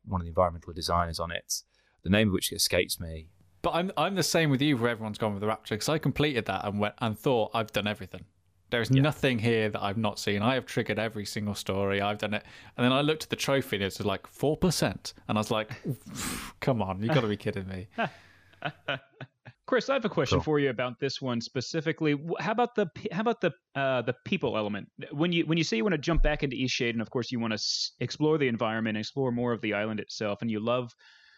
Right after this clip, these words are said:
Speaker 3: being in that world, are there,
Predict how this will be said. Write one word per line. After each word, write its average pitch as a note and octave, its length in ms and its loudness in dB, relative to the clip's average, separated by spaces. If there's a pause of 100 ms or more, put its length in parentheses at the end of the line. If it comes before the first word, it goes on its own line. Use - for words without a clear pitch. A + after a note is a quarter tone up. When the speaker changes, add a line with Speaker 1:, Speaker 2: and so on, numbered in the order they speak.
(340)
Speaker 3:
being D3+ 380 2
in C3+ 180 2
that A2 240 0
world, A2 560 0 (380)
are C3+ 120 0
there, B2+ 220 -2